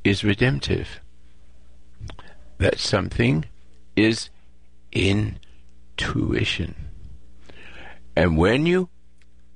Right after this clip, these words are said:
so when you were small, you knew more, you were more fit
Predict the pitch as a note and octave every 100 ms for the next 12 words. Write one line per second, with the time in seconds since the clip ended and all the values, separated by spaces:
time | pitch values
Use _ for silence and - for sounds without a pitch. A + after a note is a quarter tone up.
0 | - - - - - - D2+ F2 C#3+ F3+
1 | E3+ - D#3+ D#3+ A2 G#2 - - - -
2 | - - G2 A#2+ C3+ D#3+ D#3+ B2+ E2 F#2+
3 | A2+ - - - - - - - - -
4 | - G#2 G#2 G#2+ A#2 D3+ C#3 - - -
5 | - -